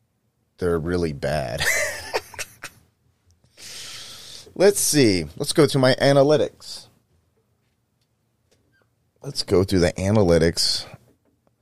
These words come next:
of these shows.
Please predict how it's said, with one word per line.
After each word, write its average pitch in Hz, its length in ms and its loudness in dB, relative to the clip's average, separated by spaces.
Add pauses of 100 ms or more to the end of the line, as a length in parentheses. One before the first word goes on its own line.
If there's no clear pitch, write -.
(1500)
of 80 460 0
these 78 240 -4
shows. - 920 -4